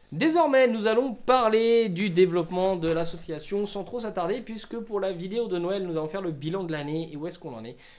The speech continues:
Nous avons de nouveaux équipements, de nouveaux projets et on aura hâte de vous présenter tout ça dans une prochaine vidéo qui aura lieu le vingt-trois décembre. Et le trente, on parlera des projets pour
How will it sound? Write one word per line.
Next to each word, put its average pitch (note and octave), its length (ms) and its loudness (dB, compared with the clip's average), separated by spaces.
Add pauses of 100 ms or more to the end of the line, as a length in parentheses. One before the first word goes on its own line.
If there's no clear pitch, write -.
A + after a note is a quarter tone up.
(180)
Nous G#3+ 320 0
avons F#3 260 -2
de D#3+ 160 -4
nouveaux E3+ 280 -4
équipements, C#3 640 -6
de D3+ 200 -4
nouveaux E3 280 -6
projets C3 540 -8
et D3 120 -8
on C3+ 160 -8
aura A#2 340 -10
hâte D3 220 -6
de C#3+ 80 -8
vous C3+ 140 -12
présenter B2+ 440 -10
tout E3 220 -12
ça D3+ 240 -4
dans C3 180 -12
une A#2+ 220 -14
prochaine A#2+ 420 -14
vidéo C3 420 -4
qui E3 140 -14
aura A2+ 180 -10
lieu D3 220 -6
le D#3 260 -6 (280)
vingt-trois F#3+ 880 -2 (160)
décembre. F3 580 -4 (100)
Et C4 100 -6
le G#3 180 0
trente, E3 420 -6
on D3+ 100 -12
parlera C3+ 360 -6
des D3 160 -10
projets C#3+ 520 -6 (380)
pour F3 400 2